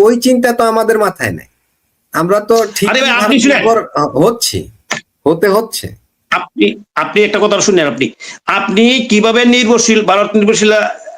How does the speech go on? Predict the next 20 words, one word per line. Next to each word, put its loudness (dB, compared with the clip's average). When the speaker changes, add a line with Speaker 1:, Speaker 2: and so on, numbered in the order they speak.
Speaker 2:
আ, -8
এ 0
হবেন 2
না? 0
আপনার 0
জিনিস, 4
যে 4
জিনিস 4
সাথে, 0
আমি -2
তো 0
বলতে 2
আছি, 0
গার্মেন্টস 2
নিয়ে 4
তো 0
লাগছেন 2
আপনি 0
আমার 0
সাথে। -4